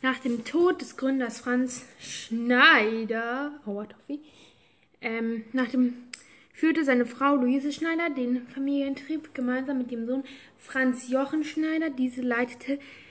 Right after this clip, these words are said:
d-, d-, d-, d-, das Unternehmen dann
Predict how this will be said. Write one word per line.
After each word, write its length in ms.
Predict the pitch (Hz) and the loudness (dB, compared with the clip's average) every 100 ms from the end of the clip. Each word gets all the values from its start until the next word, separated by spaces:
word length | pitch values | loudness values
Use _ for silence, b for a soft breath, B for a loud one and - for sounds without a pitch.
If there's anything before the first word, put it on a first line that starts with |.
| B _ - | B _ -12
d-, 120 | 247 - _ | -12 -12 _
d-, 120 | 247 | -6
d-, 180 | 226 247 | -4 -6
d-, 160 | 220 220 | -6 0
das 360 | 254 254 - | 2 2 0
Unternehmen 1040 | - 269 277 254 240 247 262 285 311 320 339 - B - | -4 4 6 6 6 6 8 6 6 4 2 -4 B -2
dann 340 | 240 254 277 | 2 4 2